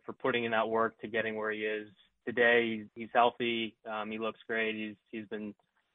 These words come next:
been down here in Lakeland, um, for a while. He lives, he lives in, in the Tampa area. So, um, you know, the, the focus,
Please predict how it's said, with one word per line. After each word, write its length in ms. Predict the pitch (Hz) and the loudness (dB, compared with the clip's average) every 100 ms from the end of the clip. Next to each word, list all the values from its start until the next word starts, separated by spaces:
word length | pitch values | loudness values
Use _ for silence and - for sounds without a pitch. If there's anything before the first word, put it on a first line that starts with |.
| _ - | _ -6
been 120 | 113 | 2
down 260 | 113 107 | 4 4
here 180 | 110 107 | 2 -2
in 120 | 104 | -2
Lakeland, 600 | 104 107 107 104 104 101 - _ - | 0 -2 -2 -4 -4 -8 -14 _ -8
um, 560 | 107 104 104 101 101 98 _ _ _ _ _ _ _ _ | -2 0 0 -2 -6 -16 _ _ _ _ _ _ _ _
for 100 | 131 | 0
a 60 | 110 | 2
while. 300 | 104 104 104 | 4 4 4
He 60 | 101 | -2
lives, 320 | 104 104 98 - _ | -4 -6 -8 -20 _
he 100 | 117 | -12
lives 300 | 110 107 104 101 | -6 -4 -4 -6
in, 200 | 104 104 | -8 -8
in 100 | 107 | -6
the 80 | 101 | -6
Tampa 340 | - 104 98 | -2 -2 0
area. 420 | 95 101 101 101 98 - | 0 0 0 -2 -4 -2
So, 360 | 104 101 98 _ 107 | 0 2 -2 _ -2
um, 480 | 101 101 98 98 - _ _ _ _ - _ | 2 2 -2 -8 -14 _ _ _ _ -20 _
you 140 | 123 117 | -2 2
know, 120 | 107 | 4
the, 100 | 110 | 4
the 160 | 117 117 | 2 2
focus, 300 | 123 117 117 | 4 4 2